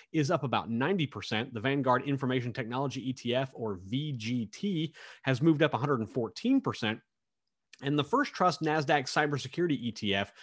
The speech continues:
or Cyber, C I B R, is up more than a hundred and thirty-six percent. Now, the performance is very slightly as we zero in on the time frame. For example, just in the last twelve months,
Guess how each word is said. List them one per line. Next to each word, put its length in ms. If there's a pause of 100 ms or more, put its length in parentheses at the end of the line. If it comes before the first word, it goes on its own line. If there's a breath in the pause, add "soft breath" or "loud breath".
(300 loud breath)
or 240
Cyber, 640
C 360
I 440
B 300
R, 420
is 240
up 200
more 160
than 120
a 40
hundred 260
and 140
thirty-six 580
percent. 440 (480 loud breath)
Now, 140
the 100
performance 440
is 120 (120)
very 320
slightly 600
as 140
we 100
zero 360
in 80
on 100
the 60
time 400
frame. 260
For 140
example, 460
just 200
in 80
the 60
last 340
twelve 460
months, 340